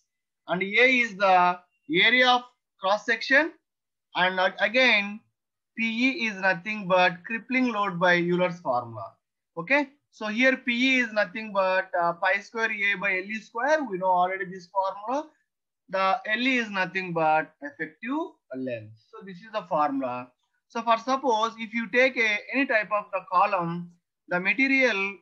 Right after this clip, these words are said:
of that column, the crushing stress sigma C is the constant.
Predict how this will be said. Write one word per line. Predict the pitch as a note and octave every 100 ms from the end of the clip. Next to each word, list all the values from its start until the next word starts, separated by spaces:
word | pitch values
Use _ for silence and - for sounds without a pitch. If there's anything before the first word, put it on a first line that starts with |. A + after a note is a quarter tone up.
| -
of | E3+
that | E3+ E3+
column, | G3+ G3 G#3 F#3 F3 F3 _ _ _ _ _ _ _ _ E3
the | F#3
crushing | F#3 F#3+ B3+
stress | B3+ A#3+ G#3+ G3+ -
sigma | F#3+ F#3 G3 F3
C | A#3 G#3+
is | E3
the | G#3
constant. | - F#3+ F#3 D3 A2+